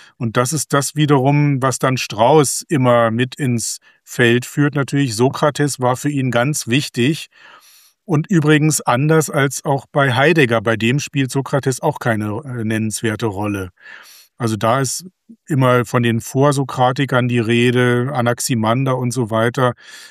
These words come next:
Aber indem Strauss eben auf Sokrates zurückgeht, gibt er auch noch mal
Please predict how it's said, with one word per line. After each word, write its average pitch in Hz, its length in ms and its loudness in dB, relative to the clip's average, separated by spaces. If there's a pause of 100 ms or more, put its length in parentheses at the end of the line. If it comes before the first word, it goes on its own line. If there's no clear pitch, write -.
(160)
Aber 131 160 0
indem 127 280 2
Strauss 123 440 0
eben 143 220 0
auf 117 100 0
Sokrates 135 560 0
zurückgeht, 151 640 0 (680)
gibt 156 360 -4
er 170 100 4
auch 147 140 2
noch 156 180 2
mal 151 560 4